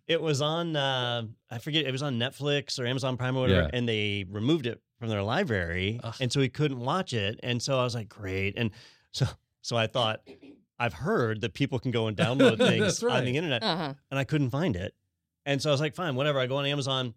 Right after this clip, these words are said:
Speaker 1: seven bucks for the D V D. I'm like,
Speaker 2: Yeah,
Speaker 1: "All right, I'll just buy the
Speaker 2: sold.
Speaker 1: D V D." And then I had to remember how to rip a D V D 'cause it's been so long.
Speaker 2: That's just a
Speaker 1: Uh,
Speaker 2: handbrake.
Speaker 1: and, yeah,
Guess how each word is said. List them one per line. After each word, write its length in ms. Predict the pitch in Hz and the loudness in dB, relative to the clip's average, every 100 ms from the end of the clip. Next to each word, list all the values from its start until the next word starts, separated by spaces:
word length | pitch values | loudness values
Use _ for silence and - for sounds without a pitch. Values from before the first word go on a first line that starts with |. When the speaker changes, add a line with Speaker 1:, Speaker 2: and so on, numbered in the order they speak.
| _ | _
Speaker 1:
seven 320 | - 160 143 | -2 0 0
bucks 240 | 110 82 - | -2 -4 -6
for 60 | |
the 80 | 113 | -4
D 120 | 107 101 | -2 -2
V 100 | 90 | -2
D. 100 | 85 | -2
I'm 100 | 104 | 2
like, 100 | 92 | 4
Speaker 2:
Yeah, 80 | |
Speaker 1:
"All 60 | 120 | 4
right, 100 | 110 | 0
I'll 60 | 113 | 2
just 120 | 139 | 2
buy 160 | 123 | 2
the 60 | 143 | 2
Speaker 2:
sold. 60 | 143 | -2
Speaker 1:
D 80 | 139 | -4
V 80 | 120 | -4
D." 280 | 104 101 - _ _ - | -4 -6 -8 _ _ -4
And 160 | 135 | 0
then 160 | 139 143 | 0 -2
I 100 | 120 156 | -2 -4
had 100 | 165 | -2
to 60 | |
remember 580 | 127 117 117 131 135 123 | -2 0 0 0 0 0
how 100 | 117 | 0
to 60 | 110 | -2
rip 220 | 110 117 | -4 -2
a 40 | 113 | -2
D 160 | 110 | -2
V 100 | 101 | -2
D 240 | 104 127 107 | 0 0 0
'cause 160 | 120 | -4
it's 80 | 98 | -2
been 120 | 113 | -2
so 160 | - 101 | -2 -2
long. 480 | 117 139 98 101 107 - _ - | 0 2 0 -2 -6 -14 _ 0
Speaker 2:
That's 260 | 110 101 | 4 4
just 40 | 95 | 2
a 40 | |
Speaker 1:
Uh, 40 | |
Speaker 2:
handbrake. 460 | 92 107 98 82 78 - | 0 -2 -2 -4 -6 -10
Speaker 1:
and, 520 | 139 127 123 117 120 - | -4 -2 0 0 -2 -8
yeah, 100 | - | -6